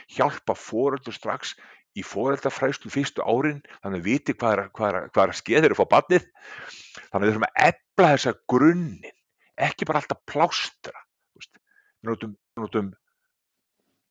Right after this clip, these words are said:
hundrað og sjötíu milljarða á ári í leikskólan og grunnskólan. Svo spyrðu, hvað eru margir læsir eftir annan bekk?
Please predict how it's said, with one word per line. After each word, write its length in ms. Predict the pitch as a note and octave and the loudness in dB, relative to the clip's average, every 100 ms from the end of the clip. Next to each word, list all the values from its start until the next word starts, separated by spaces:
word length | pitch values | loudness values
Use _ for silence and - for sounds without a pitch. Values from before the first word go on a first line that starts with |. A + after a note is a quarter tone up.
| - | -14
hundrað 380 | B2 E3 D#3 C3 | -12 -10 -6 -6
og 60 | |
sjötíu 580 | - D#3 G3 G3+ - B2+ | -6 -4 -4 -6 -8 -8
milljarða 560 | C3 F3+ G3 D3+ A#2+ A#2 | -4 -2 0 -2 -2 -2
á 60 | |
ári 400 | E3 F#3 A#2 D#2 - _ _ _ _ _ _ _ _ _ - | -2 -4 -8 -12 -20 _ _ _ _ _ _ _ _ _ -12
í 120 | C#3 C3+ | -6 -2
leikskólan 640 | B2+ D#3+ - - A2 F#2+ F#2+ | 2 0 -2 -10 -12 -10 -10
og 60 | |
grunnskólan. 480 | B2+ D3+ - - - _ _ | -8 -10 -10 -18 -20 _ _
Svo 160 | C#3+ | -14
spyrðu, 400 | - F3 D#3 B2+ - _ | 0 0 2 -2 -6 _
hvað 140 | - E3 | -6 -4
eru 100 | E3+ | -2
margir 340 | E3 D#3 D3+ C#3 | -2 -2 -4 -2
læsir 560 | D3 F#3+ F3 - B2 | 0 0 0 -6 -6
eftir 220 | G#2+ - F#2 | -8 -8 -10
annan 200 | C#3 F2+ | -8 -12
bekk? 280 | - _ - | -14 _ -20